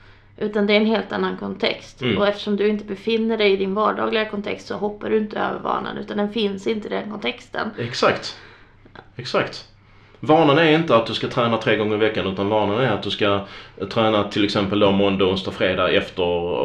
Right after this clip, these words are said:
Speaker 2: arbetet när det är vanliga veckor, liksom.
Speaker 1: Mm, precis.
Speaker 2: Mm.
Speaker 1: Så att, eh, när det blir en annan kontext så blir ju vanan också annorlunda.
Speaker 2: Ja.
Speaker 1: Mm.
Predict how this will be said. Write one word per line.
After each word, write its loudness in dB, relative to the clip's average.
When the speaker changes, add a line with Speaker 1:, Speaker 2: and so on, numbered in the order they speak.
Speaker 2:
arbetet 0
när -4
det 0
är -2
vanliga -2
veckor, -2
liksom. -2
Speaker 1:
Mm, -4
precis. -10
Speaker 2:
Mm. -16
Speaker 1:
Så -6
att, -10
eh, -2
när -4
det 0
blir 0
en 0
annan 2
kontext -8
så -8
blir 0
ju 0
vanan -2
också -10
annorlunda. -4
Speaker 2:
Ja. -2
Speaker 1:
Mm. -6